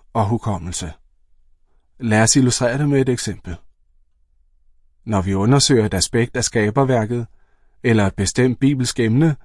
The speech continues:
lærer vi mange interessante fakta.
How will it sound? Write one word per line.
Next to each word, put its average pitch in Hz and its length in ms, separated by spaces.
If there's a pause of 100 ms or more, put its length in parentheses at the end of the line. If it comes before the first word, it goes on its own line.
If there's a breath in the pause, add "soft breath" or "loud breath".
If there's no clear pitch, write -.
(400)
lærer 120 360
vi 190 120
mange 127 360
interessante 107 580
fakta. 90 460